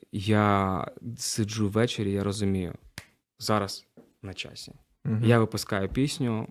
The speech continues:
Speaker 1: і одразу там, ну, типу, я не знаю, скільки зараз в Інстаграмі, там щось ти-, тисяч тридцять чи сорок
Speaker 2: Мгм.
Speaker 1: прослуховувань.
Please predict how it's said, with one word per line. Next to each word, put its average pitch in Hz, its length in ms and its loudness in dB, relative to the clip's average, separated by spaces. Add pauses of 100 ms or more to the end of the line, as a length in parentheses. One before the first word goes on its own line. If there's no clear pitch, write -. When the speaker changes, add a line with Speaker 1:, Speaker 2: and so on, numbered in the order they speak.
(220)
Speaker 1:
і 98 280 -4
одразу 98 520 -2
там, 92 340 -8
ну, 104 220 0
типу, - 360 -8
я 95 120 -2
не 98 80 -2
знаю, 98 180 -2
скільки - 340 -8
зараз 95 300 -8
в - 20 -4
Інстаграмі, 101 480 -2
там 95 180 -6
щось - 300 -6
ти-, - 240 -8
тисяч - 460 -10
тридцять 113 340 -4
чи - 140 -8
сорок 98 400 -6 (160)
Speaker 2:
Мгм. 120 240 0
Speaker 1:
прослуховувань. 123 760 2